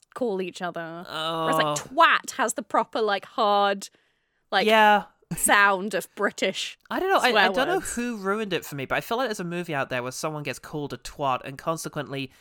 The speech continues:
Speaker 2: it has been much more steeped in, like, misogyny in my head. It just feels more aggressive
Speaker 1: Yeah.
Speaker 2: and nasty,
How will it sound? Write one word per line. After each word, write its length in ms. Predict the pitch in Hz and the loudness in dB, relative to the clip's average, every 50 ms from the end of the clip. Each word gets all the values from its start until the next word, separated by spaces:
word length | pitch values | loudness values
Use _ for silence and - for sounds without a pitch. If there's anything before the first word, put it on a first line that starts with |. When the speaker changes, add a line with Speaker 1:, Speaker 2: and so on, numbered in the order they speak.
| _ _ - | _ _ -6
Speaker 2:
it 200 | - 165 - - | -6 -6 -6 -6
has 200 | 147 160 151 - | -6 -6 -6 -6
been 380 | - 165 156 147 156 151 143 - | -4 -4 -2 -2 -4 -6 -10 -10
much 400 | 139 143 151 160 156 - - - | -8 -4 -4 -4 -4 -4 -6 -8
more 140 | 156 147 | -6 -4
steeped 500 | - - - - - - 165 151 - - 147 | -2 -2 -2 -2 -4 -6 -8 -10 -10 -10 -10
in, 100 | 135 135 | -8 -6
like, 160 | 135 131 104 | -6 -8 -8
misogyny 680 | 123 131 - - - - 151 143 139 143 135 120 117 107 | -8 -8 -6 -6 -4 -4 -2 -4 -4 -4 -8 -10 -12 -12
in 120 | 104 107 | -12 -12
my 180 | 104 104 107 117 | -10 -10 -12 -10
head. 360 | - 113 98 82 82 - - _ _ _ _ _ - - - - | -10 -12 -12 -12 -14 -16 -18 _ _ _ _ _ -8 -8 -8 -8
It 60 | - | -8
just 180 | 180 175 - | -10 -8 -6
feels 180 | - 185 175 - | -6 -8 -8 -6
more 220 | 165 156 151 202 | -6 -2 0 0
aggressive 520 | 208 202 196 196 185 185 180 180 180 180 175 | 2 2 2 4 4 4 6 4 4 4 2
Speaker 1:
Yeah. 40 | 180 | 2
Speaker 2:
and 160 | 175 180 180 | 0 0 0
nasty, 400 | 151 127 131 131 - - - | -2 -2 -2 -4 -6 -8 -8